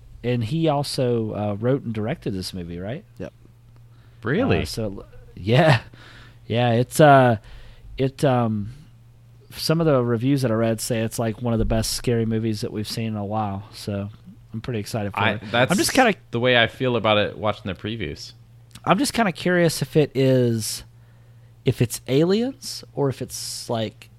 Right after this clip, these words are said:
Speaker 1: like, demon monster type things, 'cause they're not real, real clear about it.
Speaker 3: Right.
Speaker 1: But, uh, it does look interesting, 'cause one of the scenes in the newest trailer, like, she's clearly pregnant and she's in a bathtub,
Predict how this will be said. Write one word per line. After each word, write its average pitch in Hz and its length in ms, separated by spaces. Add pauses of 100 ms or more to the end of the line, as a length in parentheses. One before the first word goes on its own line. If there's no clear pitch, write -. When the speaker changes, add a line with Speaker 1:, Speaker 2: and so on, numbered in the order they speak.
(120)
Speaker 1:
like, 113 200 (800)
demon 131 580
monster 120 480
type 117 280
things, 98 640
'cause 107 180
they're 117 140
not 147 240
real, 160 200
real 143 180
clear 127 460
about 87 280
it. 90 260
Speaker 3:
Right. 101 280 (220)
Speaker 1:
But, - 280
uh, 107 220
it 117 120
does 202 220
look 196 120
interesting, 190 420
'cause 127 200
one 165 140
of 202 60
the 156 80
scenes 175 320
in 151 80
the 135 60
newest 143 320
trailer, 143 480 (500)
like, 123 200
she's 170 260
clearly 175 440
pregnant 139 640
and 123 120
she's 120 220
in 147 120
a 143 60
bathtub, 117 880